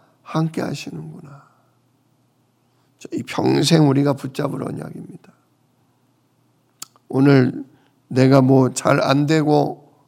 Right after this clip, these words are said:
내가 제대로 하는 게 없고 그런다 할지라도, "아니다.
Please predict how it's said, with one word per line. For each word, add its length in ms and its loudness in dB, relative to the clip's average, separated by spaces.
내가 160 4
제대로 460 4
하는 200 4
게 100 2
없고 840 2
그런다 400 4
할지라도, 720 4
"아니다. 560 2